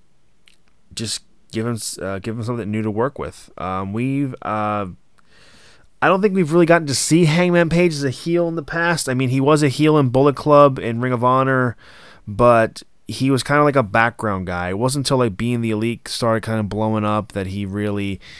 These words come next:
uh, got to show some character. And, um,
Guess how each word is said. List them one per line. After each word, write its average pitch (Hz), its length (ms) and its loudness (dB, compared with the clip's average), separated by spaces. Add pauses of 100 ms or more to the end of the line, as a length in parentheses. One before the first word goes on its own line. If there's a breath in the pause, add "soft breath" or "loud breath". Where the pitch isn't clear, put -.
(720 loud breath)
uh, 92 320 -2
got 101 160 -6
to - 60 -6
show 117 200 0
some 104 200 -6
character. 95 800 -2
And, 101 480 -4
um, 98 560 0